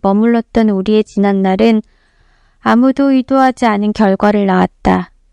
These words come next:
이제 인류는 심오하고 깊이 있는 경험을 할 기회가 극히 제한되었다.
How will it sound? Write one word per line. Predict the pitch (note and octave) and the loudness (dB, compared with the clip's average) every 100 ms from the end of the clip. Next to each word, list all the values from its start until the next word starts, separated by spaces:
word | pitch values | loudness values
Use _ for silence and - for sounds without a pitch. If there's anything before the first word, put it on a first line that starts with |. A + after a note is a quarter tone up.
| _ _ _ _ _ | _ _ _ _ _
이제 | G#3 G#3 A#3 A3+ | -6 -2 0 0
인류는 | A3 A3+ B3 B3 B3+ | 0 0 0 0 -2
심오하고 | B3+ D#4 D#4 D#4 D4 A#3+ A3 G#3 G3+ | -4 -4 -2 0 0 0 -2 -4 -6
깊이 | - G#3 - A#3+ | -6 -8 -2 0
있는 | A#3 A#3+ | 0 0
경험을 | A3+ G3+ G3+ G#3 A3 | -2 -2 0 0 0
할 | A#3 A#3 | 0 -2
기회가 | - G#3+ G3+ G3 G3 G3 | -2 -2 -2 0 0 0
극히 | - G#3 - - G#3+ | -2 -6 -4 -6 -4
제한되었다. | - G3+ A3 A3 G3+ F#3 _ F#3 F3+ | -2 0 0 0 -2 -4 _ -18 -18